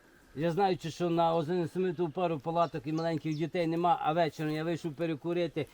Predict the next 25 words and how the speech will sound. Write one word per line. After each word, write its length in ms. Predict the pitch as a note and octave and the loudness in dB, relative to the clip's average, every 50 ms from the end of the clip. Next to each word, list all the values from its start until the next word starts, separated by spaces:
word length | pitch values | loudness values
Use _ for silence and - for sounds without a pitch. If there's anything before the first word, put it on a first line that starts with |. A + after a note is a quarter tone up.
| - - - | -14 -12 -10
і 80 | D3 C#3 | -10 -4
чую, 240 | - F#3+ F#3+ F3+ E3+ | -2 0 0 2 2
на 80 | E3 D3+ | 0 0
тому 260 | F3+ F3+ E3+ E3 D#3+ | 0 0 2 2 2
березі 320 | D3+ E3 D#3+ D#3+ D3 - - | 2 0 0 0 0 -2 -6
спочатку 360 | C3+ B2+ - F3 D#3+ C3+ D#3 | -10 -6 -4 -4 -4 -4 -6
сміється 440 | - - D#3+ D#3+ D#3+ G3+ G3+ - D3+ | -4 -2 0 0 0 0 -2 -4 -6
дівчина, 480 | C#3 C3+ D#3+ D3+ B2+ - D#3 D3 D3 D3 | -2 0 0 0 0 0 -2 -2 0 0
я 180 | D3+ D#3 D#3 | 0 -2 -2
думаю, 240 | C#3+ D#3 D#3+ D#3+ E3+ | 0 0 0 2 2
ну 120 | F#3+ G#3 | 2 0
просто 400 | F3+ G#3 G#3 F#3 - - D3+ C3+ - - - - - - - - - - _ - | 2 2 2 2 2 2 -2 -2 -2 -6 -14 -20 -20 -20 -20 -20 -20 -20 _ 0
хлопець 300 | D3 F3 E3+ D#3 D#3 C#3 - - A#3+ A#3 - - - - | 2 2 2 2 0 -6 -8 -8 -12 -14 -14 -18 -20 -12
з 40 | |
сусідньої 500 | - E3 D#3 - F3+ F3+ D3 D#3 E3 D#3+ | -8 -8 -6 -4 -4 -4 -2 0 -2 -2
палатки, 540 | - - E3 D#3+ E3 D#3+ D3+ - - D3+ C#3+ | -2 -2 2 4 4 4 4 2 -2 -4 -4
хтось 220 | - - - D3+ - | -4 -4 -6 -6 -6
покликав 480 | - - D3 C3 E3 E3+ D#3 C#3 D3 | -6 -8 -8 -4 -2 -2 0 0 -2
там 180 | C3 E3 D#3+ D3+ | 0 0 0 0
десь 240 | D3 D#3+ C#3+ A#2+ D#3+ | 0 -2 -4 -4 -4
і 80 | E3 | -4
розказав 480 | D#3 D3 C3+ - - D3 D#3+ E3 D#3+ - - - - | -4 -4 -6 -8 -4 -2 0 0 0 0 -2 -6 -2
веселий 420 | D3 E3+ D#3+ - G3 E3+ D#3+ D#3+ | 0 0 2 2 2 2 4 2
анекдот 400 | D#3 D#3 E3 D#3 D3+ F3+ F3+ - | 2 2 0 0 0 -2 -2 -2
або 360 | D#3+ C#3 C#3+ D3 E3 D#3+ D3 | -2 -4 -2 0 0 0 -2